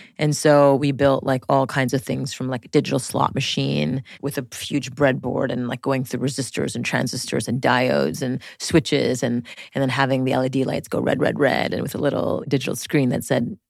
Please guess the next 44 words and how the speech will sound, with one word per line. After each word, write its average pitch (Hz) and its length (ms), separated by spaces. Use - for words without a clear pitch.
R 139 120
R - 200
R 131 280
and 135 200
a - 20
little 131 180
speaker 135 380
that 131 220
made 135 180
sirens. 135 440
So 156 120
our 160 180
dad 180 300
and 180 140
mom 147 480
started 143 440
little 139 200
companies 131 680
when 139 160
we 127 80
were 131 80
kids - 400
growing 127 320
up. 123 220
And 127 340
my 151 80
mom 147 240
started 143 280
the 139 60
Gifted 143 260
Children 139 240
Summer 135 280
Camp 135 440
in 131 100
Montreal. 127 540
It 131 40
was 127 120
the 127 80
very 127 200
first - 360
Gifted - 280
Children - 300
Summer 82 260
Camp - 380